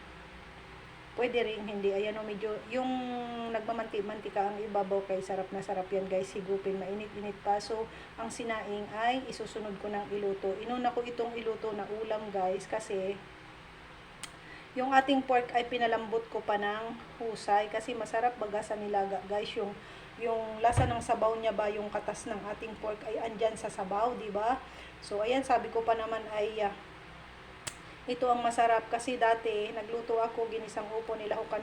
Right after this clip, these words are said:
ko din ang pork sa, para maiba naman guys, ito naman nilaga. Di ba kadalasan nilalagay natin sa nilaga guys ay, ah, palaging sitaw.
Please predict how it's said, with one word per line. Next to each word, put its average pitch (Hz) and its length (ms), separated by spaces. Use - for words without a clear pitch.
ko 214 80
din 214 80
ang 208 160
pork 214 160
sa, 196 160
para 240 240
maiba 285 320
naman 254 320
guys, 220 320
ito 285 160
naman 247 320
nilaga. 220 400
Di 233 80
ba 247 160
kadalasan 226 560
nilalagay 214 480
natin 226 320
sa 226 160
nilaga 220 560
guys 240 480
ay, 220 320
ah, 202 480
palaging 226 480
sitaw. 262 800